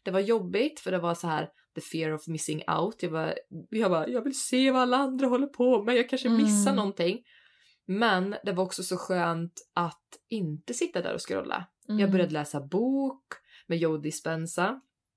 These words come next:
Speaker 2: Mm.
Speaker 1: Ah, jag tror att det också är bra för hälsan att ta en sån paus ibland.
Speaker 2: Mm,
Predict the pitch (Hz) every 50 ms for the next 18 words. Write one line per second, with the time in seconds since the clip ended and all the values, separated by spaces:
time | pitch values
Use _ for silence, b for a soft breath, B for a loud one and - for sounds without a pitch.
0 | _ - 220 226 240 262 320 349 - - _ - 220 220 202 185 B B - -
1 | _ _ _ - 233 233 - 262 233 - 214 196 196 185 - - 185 165 156 190
2 | 180 180 170 165 165 170 - 156 147 156 156 180 170 156 160 - - 202 180 165
3 | 139 - - - - - - - - - - - 226 226 208 190 - - - 180
4 | 170 170 - 98 - 165 - - 147 131 - 165 - - - - - 87 - -
5 | - 170 - _ _ _ - 254 233 220 214 202 196 190 190 185 190